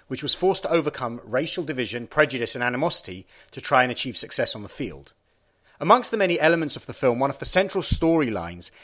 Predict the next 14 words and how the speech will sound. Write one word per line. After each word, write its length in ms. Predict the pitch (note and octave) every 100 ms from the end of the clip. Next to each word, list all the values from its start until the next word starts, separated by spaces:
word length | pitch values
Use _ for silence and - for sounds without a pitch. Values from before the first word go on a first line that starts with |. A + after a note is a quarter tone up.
| -
is 140 | C3+
about 260 | B2+ C3+ C3
the 80 | B2
relationship 600 | B2 D3 E3+ D3+ B2+ B2
between 240 | - B2+
the 60 | A2+
two 280 | - D#3 D3+
primary 480 | - C#3 B2+ B2+ A#2+
coaches, 540 | A#2+ G2+ - D#2+ - _ _ -
Herman 380 | C3 C3+ D3 C3
Boone 320 | A#2+ A2 A2+
and 160 | G#2
Bill 200 | G2 G2+
Yost. 480 | G2 G2+ E2+ - -